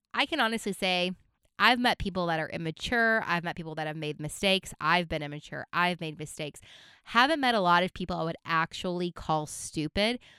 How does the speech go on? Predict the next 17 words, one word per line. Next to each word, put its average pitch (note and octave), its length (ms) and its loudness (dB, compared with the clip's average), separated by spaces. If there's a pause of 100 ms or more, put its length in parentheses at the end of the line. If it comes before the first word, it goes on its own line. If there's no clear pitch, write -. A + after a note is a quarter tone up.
(200)
I F3+ 120 4
think F#3+ 240 -4
that D#3+ 120 -4
very F3+ 540 2
intelligent D#3+ 720 0
men D#3+ 300 -2
and E3+ 200 -4
women D3+ 440 -4 (420)
take - 440 0
people G#3+ 440 -4
back D3+ 460 -2 (380)
because E3+ 560 2
we, D3+ 680 -4 (380)
you F#3+ 160 -2
know, E3+ 100 4
we E3+ 140 2
work E3 260 0